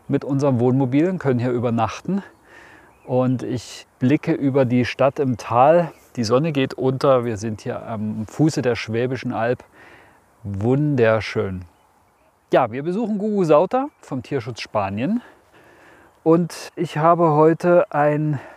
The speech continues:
langes Interview mit Gugu geführt, in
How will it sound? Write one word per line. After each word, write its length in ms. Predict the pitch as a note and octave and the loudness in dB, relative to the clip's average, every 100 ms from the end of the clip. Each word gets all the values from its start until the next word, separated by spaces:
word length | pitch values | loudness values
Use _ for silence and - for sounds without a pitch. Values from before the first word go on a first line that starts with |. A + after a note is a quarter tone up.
| _ | _
langes 420 | B2 C3 G3+ G#3 - | 0 2 2 -2 -4
Interview 480 | E3 F#3+ F3 E3 | -4 0 0 2
mit 320 | D#3+ D3+ - - | 2 -2 -6 0
Gugu 320 | D#3+ D3 D3+ | 2 4 2
geführt, 680 | C#3 - D3+ D#3+ D#3 - - - - - - - - _ _ | 0 -4 2 6 6 2 -14 -20 -20 -20 -20 -20 -20 _ _
in 240 | C#3+ C#3+ | -4 -4